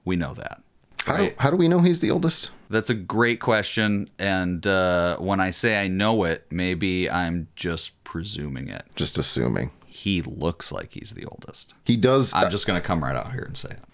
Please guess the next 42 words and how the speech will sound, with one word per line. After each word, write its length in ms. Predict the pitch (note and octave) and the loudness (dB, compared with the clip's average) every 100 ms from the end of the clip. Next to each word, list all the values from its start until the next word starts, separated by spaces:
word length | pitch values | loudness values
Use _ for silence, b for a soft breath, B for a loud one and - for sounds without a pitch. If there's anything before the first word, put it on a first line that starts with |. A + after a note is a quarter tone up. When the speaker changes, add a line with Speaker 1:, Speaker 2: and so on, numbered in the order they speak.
| B2 | -2
Speaker 1:
I 80 | |
think, 480 | C#3+ G3+ G#3 F#3 - _ _ _ - | 0 2 2 0 -6 _ _ _ -2
I 120 | C3+ | 0
think 240 | C#3 D#3+ A2 | 2 2 4
Rob 300 | A#2 A#2 B2 | 4 4 2
is 160 | A2 | 2
the 80 | A#2+ | 2
youngest. 640 | G#2 F2 D2 - - - - | 2 0 -2 -4 -4 -6 -6
I 100 | - F#2+ | -4 0
think 180 | G#2 | 0
Peter's 440 | - A2 G2+ G#2 F#2 | 0 0 2 2 2
the 60 | |
middle 300 | G2+ F#2+ F2 | 2 2 0
brother, 400 | E2+ E2 D#2+ E2 | -2 -2 -2 -2
and 100 | D#2 | -2
I 60 | D#2 | -4
think 220 | D2+ D2 | -4 -6
Frank 260 | - B1 - | -6 -8 -8
is 100 | C2 | -10
the 100 | C#2+ | -10
oldest. 440 | G#1+ - - - - - | -10 -10 -12 -12 -16 -2
Speaker 2:
Yeah. 180 | D#2 C2+ - - - | 0 0 -4 -12 -4
Speaker 1:
I 180 | G2+ G2+ | -2 0
also 460 | G#2 A2 - B2 | 2 2 2 2
think 520 | G#2 A2+ A2 G2+ - - | 2 2 4 2 -2 -8
that 760 | F#2+ F2 G2+ F#2+ F#2 - - - _ - | -2 2 4 4 4 0 -6 -8 _ -14
the 240 | G2+ G#2+ | 0 2
youngest 800 | G#2+ G#2+ A2 A2+ A#2 A2 - - - | 4 4 4 4 4 2 0 -4 -2
is 220 | A2 F#2+ | 0 0
sort 320 | - A2 G#2 | 2 2 4
of 320 | G#2 F2 F#2 | 0 -2 -4
the 540 | G#2 G#2 G#2 F#2+ F#2 F2+ b b - | 0 2 2 0 -2 -4 b b -4
the 80 | |
globetrotter, 920 | G#2 G#2+ G2+ F2+ E2+ F#2+ D#2+ D#2 C2 - | 0 2 2 2 0 2 2 0 -6 -4
the 80 | D#2+ D2 | 0 2
Speaker 2:
Mm-hmm. 80 | C#2+ | 2
Speaker 1:
jet 320 | G2+ G#2+ - | 2 2 0
setter, 460 | - F2+ E2 D2 | 0 0 0 -2
right? 320 | D#2+ F2+ F2+ D#2+ | 0 2 2 2
He's 220 | A2+ G2 | 0 0
the 100 | A#2 | 0
one 640 | G#2 G#2+ G#2+ G#2 G#2 F#2+ | 2 2 2 2 0 -2